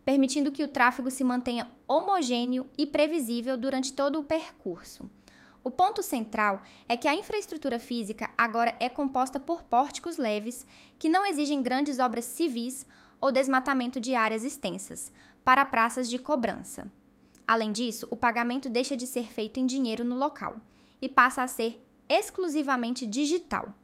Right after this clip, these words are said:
incentivando o uso de tags eletrônicas que oferecem descontos exclusivos indisponíveis no modelo manual.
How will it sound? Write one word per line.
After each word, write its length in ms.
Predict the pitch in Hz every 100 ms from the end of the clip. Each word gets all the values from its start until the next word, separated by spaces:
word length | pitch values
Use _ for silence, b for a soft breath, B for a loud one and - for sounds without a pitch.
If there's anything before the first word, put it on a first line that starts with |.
| b b b b 349
incentivando 680 | 381 415 403 277 285 311 285
o 140 | 311
uso 180 | 269 254
de 140 | 254 285
tags 420 | - 233 247 247
eletrônicas 680 | 226 208 220 214 214 220 220
que 180 | - 220
oferecem 520 | 220 220 214 220 220
descontos 560 | 214 - 226 226 202 -
exclusivos 760 | 320 - 359 269 240 226 226 -
indisponíveis 840 | 294 392 - - 330 247 240 254 247
no 120 | 262
modelo 400 | 277 220 220 226
manual. 520 | 226 277 214 82